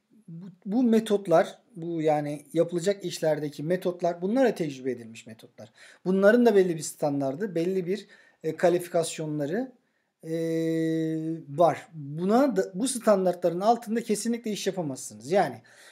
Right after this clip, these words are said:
siz hayvanın, örneğin hayvansak, e, cinsiyetini, türünü, yaşını, alındığı yeri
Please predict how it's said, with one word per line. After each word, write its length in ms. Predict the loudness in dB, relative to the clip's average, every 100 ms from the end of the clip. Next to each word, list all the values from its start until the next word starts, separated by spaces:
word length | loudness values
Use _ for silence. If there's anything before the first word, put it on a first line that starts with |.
| -12
siz 200 | -2 10
hayvanın, 420 | 10 10 4 0
örneğin 340 | 0 0 0
hayvansak, 560 | 0 2 2 -2 -6 -14 _ _ _ _ _
e, 220 | -10 -8 -4
cinsiyetini, 760 | 0 2 2 0 0 -2 -2 -6 _ _ _ _ _ _ _ _ _ _ _ _ _ -2
türünü, 480 | 2 4 2 0 -2 _ _ _ _ _ _ _ _ _ 0
yaşını, 600 | 4 4 2 -2 -2 -4 -10 _ _ _ _ _ _ _
alındığı 480 | 2 4 4 4 2
yeri 440 | 8 8 8 2